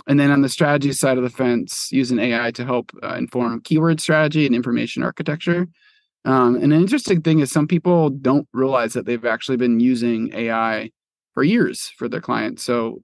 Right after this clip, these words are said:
uh, if you're using S E M Rush, which is the leading kind of search tool,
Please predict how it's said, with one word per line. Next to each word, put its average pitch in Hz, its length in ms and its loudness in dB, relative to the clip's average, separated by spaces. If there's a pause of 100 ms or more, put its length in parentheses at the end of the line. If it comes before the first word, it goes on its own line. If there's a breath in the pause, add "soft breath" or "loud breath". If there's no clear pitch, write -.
uh, 107 180 -4
if 120 100 -8
you're 160 100 0
using 156 540 2
S 135 200 -4
E 131 120 2
M 127 240 0
Rush, - 440 -4 (360)
which 127 180 -6
is 131 140 -2
the 131 100 2
leading 127 640 2
kind 127 200 -2
of 123 100 -4
search - 500 -6 (680)
tool, 175 420 2